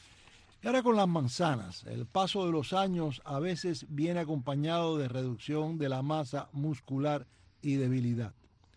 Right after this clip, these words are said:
Un estudio de la Universidad de Iowa en Estados Unidos encontró un compuesto en la cáscara de las manzanas llamado ácido ursólico, que ayuda a disminuir la pérdida del músculo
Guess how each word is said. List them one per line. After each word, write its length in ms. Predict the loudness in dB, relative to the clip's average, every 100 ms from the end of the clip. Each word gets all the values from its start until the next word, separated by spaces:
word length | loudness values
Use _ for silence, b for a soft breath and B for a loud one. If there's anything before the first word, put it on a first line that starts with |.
| b b b -2
Un 160 | 0
estudio 600 | 0 0 0 2 2 2 -2
de 140 | -4
la 80 | -2
Universidad 580 | 0 0 0 -2 -2 0
de 160 | -2 -2
Iowa 580 | -2 2 2 2 0 -2
en 80 | -4
Estados 440 | -4 -2 -2 -2
Unidos 480 | -2 2 0 0 -8 b b b b b -4
encontró 720 | -2 0 -2 0 0 0 -4 _
un 160 | -2 -2
compuesto 640 | -2 -2 -2 -4 -2 -2
en 80 | 0
la 120 | -2
cáscara 500 | -4 -8 -4 -2 -2
de 100 | -2
las 120 | -2
manzanas 680 | -2 -4 0 0 2 -2 -6 b b b b -2
llamado 580 | 0 2 4 2 0 -2
ácido 560 | -2 -2 2 2 2 -2
ursólico, 800 | -4 -4 -2 0 2 2 -2 -12 -20 b b b b _
que 180 | -4 0
ayuda 380 | 4 4 4 4
a 60 |
disminuir 580 | 2 0 -2 0 0 0
la 160 | 0 -2
pérdida 440 | -2 0 2 2
del 160 | 0 0
músculo 580 | 0 0 0 0 -2